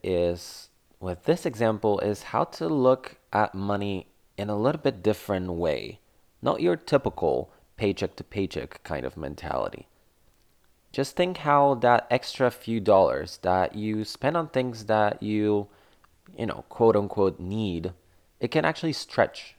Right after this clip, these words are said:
in the long term. Just think about it that next time you go to a restaurant with your friends,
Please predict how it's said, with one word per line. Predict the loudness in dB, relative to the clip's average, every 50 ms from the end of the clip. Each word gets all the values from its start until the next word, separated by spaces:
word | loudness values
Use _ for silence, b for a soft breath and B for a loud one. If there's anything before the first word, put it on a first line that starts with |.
| _ _
in | -6 -4
the | -4
long | -2 -4 -4 -6 -8 -10
term. | -12 -12 -12 -14 -14 -20 _ _ _ _ _ _ _ _ _ _ _ _ _ _ _ _ _ _ _ _ _ -12
Just | -10 -10 -10 -10 -14 _ _ _ _ _
think | -4 0 0
about | 4 8 8 8 8 8
it | 6 4
that | 4 6 6 6 4 0 -4
next | -6 -6 -6 -6 -6 -6
time | -2 -2 0 0
you | 0 -2
go | 0 4 6 6 6 6
to | 4 0 -6 -6
a | -2
restaurant | 0 0 0 0 -4 -6 -6 -6
with | -8 -10 -8 -6
your | -6 -8
friends, | -6 -6 -8 -8 -8 -10 -14